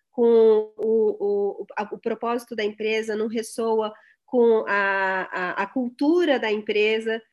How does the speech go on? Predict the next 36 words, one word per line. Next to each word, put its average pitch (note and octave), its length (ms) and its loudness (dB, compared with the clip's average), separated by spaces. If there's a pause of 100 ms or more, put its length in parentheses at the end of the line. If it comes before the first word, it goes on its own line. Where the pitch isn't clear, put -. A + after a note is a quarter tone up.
(120)
a A#3 120 0
coisa D#4 360 0
não D#4+ 220 2
se F4 160 -4
sustenta, C#4+ 560 -2
a - 20 -6
coisa C4+ 340 0
não C4+ 240 0
caminha. B3 600 -2 (240)
O A#3 80 -6
que A#3+ 140 -4
a A#3+ 100 0
gente C#4+ 320 -2
tá D4+ 160 -2
ouvindo C4 480 -2
hoje A#3 300 0
aqui, A#3+ 340 -6
os A#3 120 -4
bons C4+ 340 2
exemplos A3+ 540 -2
que A3+ 100 -10
a G#3+ 60 -6
gente G#3+ 340 -4
tá G#3 140 -4
ouvindo, A#3 600 0 (320)
é A#3+ 140 0
porque C#4 340 -2
tá C#4+ 180 2
tudo D#4 320 0
muito D#4 340 2
coerente. A#3+ 840 0
A G#3+ 140 0
gente C#4 500 -4
lá C#4 380 -4
atrás C#4 580 -4
vivia, A#3+ 760 -4